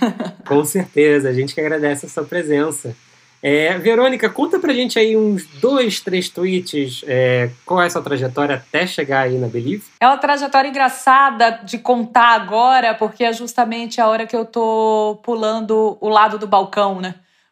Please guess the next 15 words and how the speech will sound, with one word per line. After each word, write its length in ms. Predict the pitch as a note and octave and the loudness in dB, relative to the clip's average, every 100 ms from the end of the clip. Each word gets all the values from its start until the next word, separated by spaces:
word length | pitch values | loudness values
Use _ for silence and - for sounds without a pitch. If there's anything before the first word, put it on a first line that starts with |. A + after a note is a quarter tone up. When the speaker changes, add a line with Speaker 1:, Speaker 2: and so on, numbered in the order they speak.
| _ | _
Speaker 1:
Porque 380 | - G3 G3 G#3+ | -2 0 0 0
acho 280 | G3+ G3+ G3 | 2 2 0
que 80 | A#3+ | -2
nos 220 | A3+ A3+ | -2 -4
últimos 440 | A3+ A3+ A3 A3 | -6 -4 -4 -4
quinze 320 | - C4 B3+ A#3+ | -2 -2 0 0
anos 360 | A#3+ A#3+ A3 | 0 -2 -2
eu 140 | A3 A3 | -2 2
tava 260 | A3 G#3+ | 2 2
trabalhando 600 | G#3+ G#3+ A3 G#3+ G#3+ G#3 | 0 2 2 2 -2 -4
com 180 | G#3 A3+ | -4 -8
música 440 | G#3+ A3+ A3+ A3+ A3 | -8 -8 -8 -6 -4
em 100 | G#3+ | -2
São 220 | A3+ G#3 | -2 -2
Paulo 720 | - A#3 B3+ B3+ G#3+ G3 | 2 4 4 2 0 -4